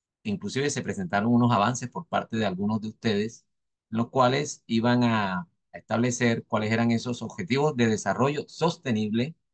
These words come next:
eh, que estarían relacionados con, con el turismo. ¿Y qué argumentos se podrían expresar para poder tener esa selectividad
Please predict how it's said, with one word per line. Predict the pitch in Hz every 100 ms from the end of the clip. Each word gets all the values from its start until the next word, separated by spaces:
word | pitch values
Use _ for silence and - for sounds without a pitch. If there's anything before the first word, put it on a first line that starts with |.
| _ _ _ _ _ _
eh, | 110 113 113 113 107
que | 131
estarían | 123 113 113 120
relacionados | 143 127 - 110 113 123
con, | 123 104 92 90
con | - 101
el | 92
turismo. | 104 123 151 95 - _ _ _ _ - _ _ _ _ _
¿Y | 143
qué | 160 - 180 190 190 -
argumentos | 135 120 131 135 151 175 165
se | 147 123
podrían | 117 107 117 135
expresar | 143 - 151 147 127 120
para | - 123 107
poder | 98 98
tener | - 120 117
esa | 120 123 120
selectividad | - 139 139 123 - 143 139 123 123